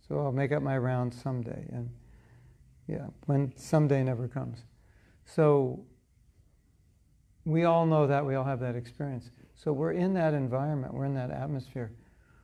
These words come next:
which kind of dictates that kind of thinking. And if we have that kind of thinking,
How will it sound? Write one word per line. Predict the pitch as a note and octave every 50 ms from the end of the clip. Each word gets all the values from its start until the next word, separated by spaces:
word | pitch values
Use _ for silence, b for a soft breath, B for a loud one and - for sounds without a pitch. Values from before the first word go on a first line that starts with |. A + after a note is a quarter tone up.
| b b -
which | - C#3+ B2 -
kind | - - E3 D#3+ D#3+ D#3
of | D3+ D3 B2 - - - - - - - - _ _ _ _ _ _ - - C3+ B2+
dictates | E3+ F#3 F3 F3+ - D#3+ C#3+ C3+ B2 - -
that | - C#3+ C#3 - -
kind | D3+ C#3+ C#3 C3+
of | B2 B2+
thinking. | - D#3+ D#3 D3 - C#3 B2+ A#2+ A#2+ A#2+ B2 -
And | D#3 C#3+ C#3+ C3+ C3+ C#3 - - - - - - _ _ _ - _ _ - -
if | D#3+ D#3 D#3 D#3+
we | E3+ D#3+
have | E3 F3 D#3
that | D#3+ D#3 D#3+
kind | - D#3 D3+ C#3+
of | C#3 -
thinking, | - - G3+ G#3 G#3 F#3 D3 C3+ C3 B2 B2 B2+